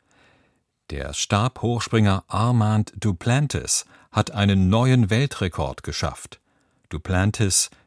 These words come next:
ist sechs Meter und siebenundzwanzig Zentimeter hochgesprungen. Er hat schon zum elften Mal einen neuen Weltrekord geschafft.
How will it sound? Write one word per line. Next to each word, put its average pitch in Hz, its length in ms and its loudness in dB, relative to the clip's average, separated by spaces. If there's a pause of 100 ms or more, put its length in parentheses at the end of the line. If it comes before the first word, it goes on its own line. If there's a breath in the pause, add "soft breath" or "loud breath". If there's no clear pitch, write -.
(100)
ist - 300 0
sechs - 360 2
Meter 117 400 2
und 107 180 4
siebenundzwanzig 110 920 0
Zentimeter 82 760 0
hochgesprungen. 87 840 -4 (580 loud breath)
Er 117 140 2
hat 165 160 -2
schon 151 240 2
zum 131 240 2
elften 139 480 0
Mal 98 340 0
einen 104 380 0
neuen 92 400 0
Weltrekord 87 720 -4
geschafft. - 560 -6